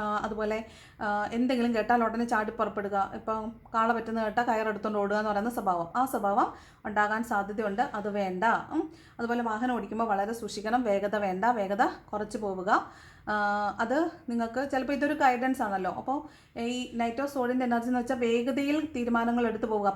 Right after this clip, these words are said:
പാഷനേറ്റ് അല്ല, മറ്റുള്ളവരുടെ സാഹചര്യം കൊണ്ടോ അല്ലെങ്കിൽ മറ്റുള്ളവരുടെ വാക്കുകൾ കേട്ടിട്ടോ നമ്മളൊരു തീരുമാനം എടുക്കുന്നു. നമ്മുടെ പാഷൻ ഇതിലില്ല. നമ്മൾ ആവേശപ്പെട്ട് ചെയ്യുന്നുണ്ട്, പക്ഷേ നമ്മുടേതായ ഒരു വ്യക്തമായ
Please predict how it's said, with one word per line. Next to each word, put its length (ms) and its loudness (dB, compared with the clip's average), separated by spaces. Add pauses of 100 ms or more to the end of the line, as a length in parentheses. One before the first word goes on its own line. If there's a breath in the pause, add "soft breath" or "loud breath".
പാഷനേറ്റ് 520 2
അല്ല, 120 4 (120)
മറ്റുള്ളവരുടെ 600 4 (200)
സാഹചര്യം 520 0
കൊണ്ടോ 200 2
അല്ലെങ്കിൽ 220 0
മറ്റുള്ളവരുടെ 540 0
വാക്കുകൾ 400 0
കേട്ടിട്ടോ 400 0
നമ്മളൊരു 340 4
തീരുമാനം 280 -2
എടുക്കുന്നു. 300 -4
നമ്മുടെ 260 2
പാഷൻ 280 2
ഇതിലില്ല. 340 -2 (720 soft breath)
നമ്മൾ 220 2
ആവേശപ്പെട്ട് 520 0
ചെയ്യുന്നുണ്ട്, 420 2
പക്ഷേ 220 -2 (240)
നമ്മുടേതായ 680 2
ഒരു 120 0 (400 loud breath)
വ്യക്തമായ 400 0